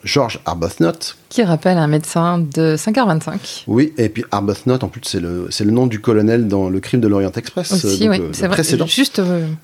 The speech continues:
Speaker 1: Voilà. Donc, euh, ils mettent en place un stratagème pour lequel, euh, elle aura besoin de Bobby et aussi et surtout d'une des voitures de son garage.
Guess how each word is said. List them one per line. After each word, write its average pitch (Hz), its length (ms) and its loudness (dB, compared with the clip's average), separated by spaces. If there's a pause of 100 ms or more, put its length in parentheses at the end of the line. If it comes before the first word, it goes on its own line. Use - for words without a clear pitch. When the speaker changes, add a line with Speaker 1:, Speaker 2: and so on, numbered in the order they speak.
Speaker 1:
Voilà. 95 320 -2 (800)
Donc, 110 200 -2
euh, 104 340 4 (280)
ils 117 100 0
mettent 175 180 4
en 131 60 2
place 175 200 0
un 135 40 2
stratagème 113 720 -2 (560)
pour 175 180 2
lequel, 123 460 2
euh, 80 320 -4
elle 113 160 0
aura 104 180 0
besoin 117 300 2
de 113 100 0
Bobby 113 420 -4 (320)
et 147 200 2
aussi 120 320 0
et 101 40 2
surtout 165 360 -2
d'une 127 360 2
des 101 100 2
voitures 87 340 0
de 110 80 0
son 160 140 2
garage. 78 480 -4